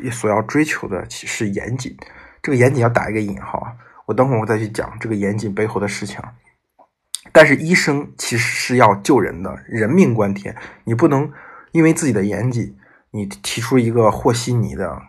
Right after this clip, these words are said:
看起来不会错，但实际上却无法执行的这个政策。当时武汉到底要不要升级防疫的措施，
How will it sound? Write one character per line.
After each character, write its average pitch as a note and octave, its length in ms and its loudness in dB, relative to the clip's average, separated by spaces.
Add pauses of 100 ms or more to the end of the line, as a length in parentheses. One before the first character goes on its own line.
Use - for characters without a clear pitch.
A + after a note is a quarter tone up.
(120)
看 - 200 2
起 A#2 100 -4
来 G#2+ 100 -2 (320)
不 A#2+ 80 -4
会 B2+ 120 2
错， A#2 360 0
但 A2+ 180 2
实 A2+ 240 0
际 B2 120 -2
上 G#2 300 2 (100)
却 - 140 -4
无 A2 160 -2
法 - 220 -6
执 A2 260 -2
行 G#2 220 -2
的 A2 100 0
这 F#2+ 80 -4
个 G#2 120 -2
政 G2 180 -2
策。 A2+ 240 -8 (400)
当 G#3 220 8
时 - 320 -2
武 G2 180 -2
汉 G2+ 360 0
到 E3+ 200 8
底 F#2 240 -8
要 E3 180 4
不 A#2+ 100 2
要 G2 120 2
升 A#2+ 300 0
级 F2+ 340 -6 (680)
防 G2+ 280 2
疫 C3 100 2
的 G2 120 -2
措 A2 260 0
施， - 540 -2